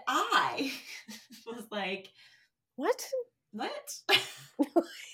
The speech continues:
Speaker 2: <laughs> I'm sorry. So I haven't
Speaker 1: Uh,
Speaker 2: no, no, I mean, come on. We know what that list is saying. It's saying that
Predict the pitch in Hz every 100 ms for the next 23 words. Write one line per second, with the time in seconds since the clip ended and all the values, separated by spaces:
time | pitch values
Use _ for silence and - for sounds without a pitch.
0 | 571 508 - - 554 - 554 - 508 508
1 | - 508 440 349 269 190 170 269 - -
2 | - - - - - - 311 269 254 285
3 | 240 220 214 214 - - - - 95 -
4 | - 190 165 165 208 190 180 - 185 -
5 | 190 202 208 196 185 170 170 180 175 165
6 | 208 185 175 175 - 214 190 190 175 170